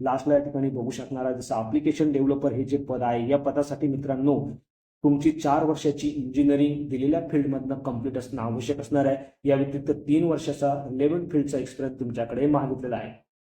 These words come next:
जॉईन केल्यानंतर तुमचं जॉबचं प्रोफाईल काय असणार आहे हे देखील तुम्ही या प्रत्येक पदासाठी या ठिकाणी चेक करू शकणार आहे. याचप्रमाणे क्लाउड ॲडमिनिस्ट्रेटर या पदासाठी देखील चार वर्षाचा दिलेल्या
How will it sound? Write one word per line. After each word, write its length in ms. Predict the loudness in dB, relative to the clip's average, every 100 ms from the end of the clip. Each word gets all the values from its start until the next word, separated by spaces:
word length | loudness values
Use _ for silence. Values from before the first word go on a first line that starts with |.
| _ _ 4
जॉईन 260 | 4 4
केल्यानंतर 420 | 2 2 2 0 -2
तुमचं 300 | -2 -2 -2
जॉबचं 380 | -2 -4 -2
प्रोफाईल 420 | -4 -4 -6 -4 0
काय 160 | 0
असणार 260 | 0 -2 -2
आहे 100 | 0
हे 220 | 0 0
देखील 240 | 0 0
तुम्ही 220 | -2 -4 -6
या 60 |
प्रत्येक 480 | -6 -10 -4 -4 0
पदासाठी 400 | 0 2 0 0
या 60 | -2
ठिकाणी 320 | -2 -6 -6
चेक 260 | 0 0 2
करू 100 | 0
शकणार 320 | -2 -4 0
आहे. 120 | -2 -4 -18 _ 2
याचप्रमाणे 480 | 2 2 0 2 2
क्लाउड 340 | 2 0 2
ॲडमिनिस्ट्रेटर 640 | 2 0 -4 -6 -12 -8 -6
या 80 | -4
पदासाठी 460 | -4 -8 -8 -10
देखील 320 | -6 -4 -4 -2
चार 200 | -2 -2
वर्षाचा 360 | -4 -6 -4
दिलेल्या 360 | -4 0 2